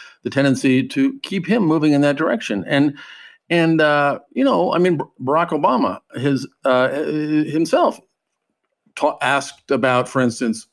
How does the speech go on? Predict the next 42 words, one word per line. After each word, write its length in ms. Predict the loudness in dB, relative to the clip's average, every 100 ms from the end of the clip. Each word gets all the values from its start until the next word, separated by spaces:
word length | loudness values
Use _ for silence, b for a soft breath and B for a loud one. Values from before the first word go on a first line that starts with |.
| _
healthcare 520 | -4 -4 -2 0 0
system 440 | -2 -6 -4 -4 -2
and, 260 | -2 -2
well, 260 | -2 0 0 -2
what 180 | -4 -2
do 80 |
we 80 | -2
want? 220 | -4 -4
Medicare 300 | -4 -2 -2
for 140 | 0 0
all, 160 | 2
what 80 | 0
do 60 | 0
we 100 | 0
want? 260 | 0 -2 B B B B B -8
He 420 | -2 -2 -2 -4
makes 400 | -2 -2 -2 -6
the 140 | -4 0
case, 280 | 0 0 -6 _ _ _ _ -6
not 180 | -4
surprisingly, 600 | -2 -2 0 2 2 0
better 360 | -2 -2 2 2
than 260 | 2 0 0
Joe 140 | 0
Biden 340 | 2 2 2
does 280 | 2 2 -2 -4
about, 400 | 0 2 0 -2 B B -2
yeah, 180 | 0 2
what 240 | 2 0
we 100 | 0
could 200 | -2 0
do 240 | 2 2 0
in 120 | -2
two 160 | -2
thousand 400 | 0 0 0 2
nine 220 | 2 2 0
and 80 |
two 100 | 0
thousand 280 | 0 0 0
ten 240 | 0 0 2
was 260 | 0 -2
this. 420 | -2 0 -2 -6